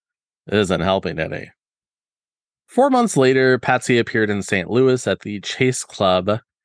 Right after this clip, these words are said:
for a two-week engagement. Sharing the stage would be singer Barry Wood. This act left a lot to be desired.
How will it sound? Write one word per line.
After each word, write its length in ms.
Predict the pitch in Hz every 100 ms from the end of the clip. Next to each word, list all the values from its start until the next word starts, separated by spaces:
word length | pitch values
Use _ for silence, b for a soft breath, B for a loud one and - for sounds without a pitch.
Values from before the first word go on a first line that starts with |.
| _ _ _ -
for 160 | 101
a 100 | 87
two-week 460 | 80 - 107 107 101
engagement. 600 | 92 87 92 90 - - _ _ _ _ _ _ _ _ _
Sharing 360 | - - 131 143
the 80 | 143
stage 400 | - 107 104 104
would 80 | 92
be 160 | 90
singer 500 | - 110 113 117 113 -
Barry 340 | 95 98 101
Wood. 540 | 87 87 87 82 71 - _ _ _ _ _ _ _ _ _
This 600 | - 170 165 - - - -
act 400 | 113 113 110 -
left 340 | 101 90 -
a 220 | 92 87 82
lot 240 | 101 87 -
to 120 | 98
be 140 | 90
desired. 680 | 80 80 87 85 87 87 87